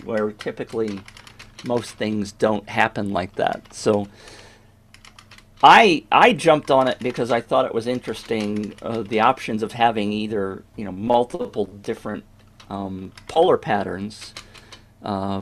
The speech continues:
but they're, they're targeting it more at the three hundred sixty virtual reality market. And we've yet to see whether or not that sucker's gonna take off. I was actually just watching this morning,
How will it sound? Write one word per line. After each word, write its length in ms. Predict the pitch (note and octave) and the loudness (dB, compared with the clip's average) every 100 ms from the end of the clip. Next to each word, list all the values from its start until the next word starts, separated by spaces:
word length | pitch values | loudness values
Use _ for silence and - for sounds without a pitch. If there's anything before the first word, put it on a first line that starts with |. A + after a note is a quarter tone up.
| - | 0
but 300 | A#2+ A2 - | 6 6 6
they're, 360 | - B2+ C3+ B2+ | 2 2 2 2
they're 260 | - C3+ | 2 2
targeting 580 | B2+ - A#2+ A2+ G#2+ G#2 | 2 4 4 4 0 0
it 140 | G#2+ - | -2 -4
more 320 | G#2+ G#2+ G2 | -2 2 2
at 200 | G2+ G2+ | 0 -2
the 160 | G#2 | -6
three 300 | F#2+ - G#2 | -6 -4 -2
hundred 300 | G#2 G2 F#2+ F#2+ | -2 -4 -8 -10
sixty 340 | G2+ - F#2 | -12 -12 -12
virtual 380 | F#2+ F#2+ - F2+ | -8 -8 -8 -8
reality 420 | F2+ G2+ A2 G2 | -4 -2 -2 -4
market. 440 | F#2 F#2 - - - - - - - - - - | -6 -10 -8 -8 -10 -20 -20 -20 -20 -20 -18 -6
And 880 | C3+ B2 A#2+ A#2 A#2 A#2 A#2+ A#2 G#2+ | -4 0 0 -2 -2 -2 0 0 -2
we've 200 | A2+ G#2+ | -2 0
yet 220 | G#2+ G2+ | -2 -4
to 60 | |
see 180 | F#2+ G#2+ | -8 -8
whether 260 | F#2+ F#2+ G2+ | -4 -4 -4
or 20 | |
not 200 | F#2+ E2+ | -6 -6
that 180 | G2 G2+ | -6 -6
sucker's 380 | - F2 F2 - | -8 -10 -10 -12
gonna 180 | F#2 | -16
take 260 | F2 F2+ - | -14 -14 -10
off. 240 | E2 F2+ - | -8 -10 -4
I 180 | C3 D#3 | 0 2
was 180 | D#3 A#2+ | 0 2
actually 400 | A#2+ A#2+ G#2+ G#2+ | 0 0 -6 -4
just 200 | G#2+ - | -6 -2
watching 420 | A2 G#2+ - G2+ | 0 0 -4 -10
this 200 | F#2+ - | -10 -8
morning, 420 | A#2+ B2 G#2 F#2+ | -6 -4 -6 -10